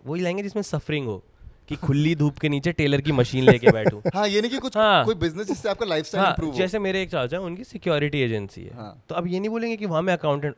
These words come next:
Speaker 1: गार्ड लग जाऊँ वहाँ पे। <laughs> अरे, वहाँ अकाउंटेंट भी तो लग सकते हो, गार्ड क्यों लगना है?
Speaker 2: <laughs> ये तो, I think, उनका idea of hard work is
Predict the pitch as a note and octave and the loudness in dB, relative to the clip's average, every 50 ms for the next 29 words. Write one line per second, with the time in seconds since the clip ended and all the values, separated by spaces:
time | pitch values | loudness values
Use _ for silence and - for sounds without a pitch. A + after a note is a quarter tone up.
0 | - A#2 A2+ A2+ A2 B2+ C#3 C3+ C3+ C3 B2+ B2+ C3+ C#3 D3 C#3 B2+ A2 A#2 A#2+ | -10 -6 -2 0 2 2 2 2 0 -2 -2 -4 -6 -8 -8 -10 -10 -10 -10 -12
1 | - C#3 C3 - - - - - - - - - - A3 - - - G3 - - | -12 -14 -14 -16 -4 -2 -2 2 2 2 2 4 4 2 2 2 0 -2 -2 2
2 | D#3+ E3 A3+ G#3 G3 G3 F#3 F3 - - C#3 D#3 F3 D#3 - E3 D#3+ D3+ D3 D3 | 2 2 4 4 4 2 2 0 0 2 2 2 2 4 2 0 0 2 0 -2
3 | D#3 - D#3+ C#3+ C#3 C3 - - C3 B2 B2+ D3 D#3+ - A4+ B4 - - - - | 0 0 0 0 0 -2 -4 -8 -10 -8 -8 -8 -8 -8 -10 -12 -14 -14 -14 -16
4 | - - C3+ C3 E3+ G3+ G3 F#3 F3+ F3 F#3 E3+ D3+ C#3+ C#3 C3 F3+ E3 D3+ - | -8 -4 -2 2 2 2 2 0 -2 -2 0 0 0 -2 -2 -2 -2 -2 -2 -2
5 | E3 D3+ C#3 - - - - - - - - - - C#3+ D3 D3 D3+ D3 - E3+ | -4 -4 -4 -10 -14 -20 -20 -20 -20 -20 -20 -20 -14 -12 -10 -10 -10 -10 -10 -10
6 | E3 E3 D#3 - - - C#3+ C#3+ C#3 - F3+ F3 F3 - E3 D#3 D3+ D3+ D#3 E3+ | -10 -10 -12 -14 -12 -10 -8 -8 -8 -8 -12 -12 -10 -8 -8 -8 -8 -6 -6 -4
7 | E3+ E3+ E3 - D3 C#3 C3+ C3 C#3 D3 D#3+ D#3+ E3 C#3 C#3 B2 B2 B2 B2+ C3+ | -4 -4 -4 -6 -8 -8 -8 -8 -8 -8 -6 -8 -8 -8 -8 -8 -8 -8 -8 -10
8 | C#3+ D#3 D3 - C3+ D3+ D#3+ | -10 -10 -12 -12 -14 -16 -16